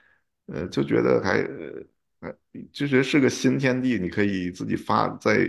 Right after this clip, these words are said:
有一个新的，新的一个篇章，自己发挥一下。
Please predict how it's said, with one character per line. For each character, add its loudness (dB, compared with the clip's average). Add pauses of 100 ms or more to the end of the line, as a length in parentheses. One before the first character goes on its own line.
(120)
有 -2
一 -2
个 0
新 -4
的， 2
新 -4
的 2
一 -2
个 0
篇 0
章， -2
自 -4
己 -4
发 0
挥 -2
一 -4
下。 -8